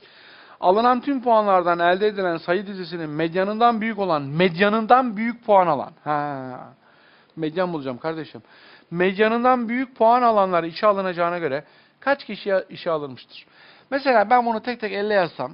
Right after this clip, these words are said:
isteyen arkadaşlar yazabilir. Hadi ben de yazayım. Kırk alan iki kişi.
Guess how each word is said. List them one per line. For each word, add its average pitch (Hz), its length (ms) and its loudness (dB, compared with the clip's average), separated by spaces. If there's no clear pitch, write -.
isteyen 226 320 -6
arkadaşlar 156 500 -4
yazabilir. 127 440 -8
Hadi 226 180 -6
ben 214 200 -2
de 185 40 -4
yazayım. 131 340 -8
Kırk - 280 -4
alan 226 220 0
iki 214 180 -12
kişi. 160 240 -14